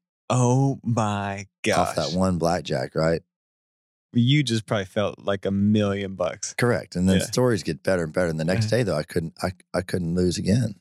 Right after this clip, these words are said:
Speaker 2: And so I came back and I, I paid the contractor, going to gambling.
Speaker 1: Are you se-, was your
Speaker 2: Yeah.
Speaker 1: wife
Speaker 2: She
Speaker 1: just
Speaker 2: was like, she thought it was unbelievable. Yeah.
Speaker 1: That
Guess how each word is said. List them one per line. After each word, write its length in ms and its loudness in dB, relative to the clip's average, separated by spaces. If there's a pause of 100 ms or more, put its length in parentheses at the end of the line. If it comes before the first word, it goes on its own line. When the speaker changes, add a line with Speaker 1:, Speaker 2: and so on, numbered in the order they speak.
(340)
Speaker 2:
And 100 -8
so 100 0
I 60 0
came 220 0
back 260 -4
and 80 -12
I, 420 -18
I 80 -12 (1400)
paid 120 0
the 60 -10
contractor, 640 0 (540)
going 220 0
to 40 -2
gambling. 360 2
Speaker 1:
Are 200 2
you 220 4
se-, 180 -2
was 240 0
your 100 0
Speaker 2:
Yeah. 60 -4
Speaker 1:
wife 400 -2 (340)
Speaker 2:
She 80 0
Speaker 1:
just 200 4
Speaker 2:
was 0 -
like, 320 0
she 140 -2
thought 100 2
it 40 2
was 100 -2
unbelievable. 720 -2
Yeah. 100 0
Speaker 1:
That 360 0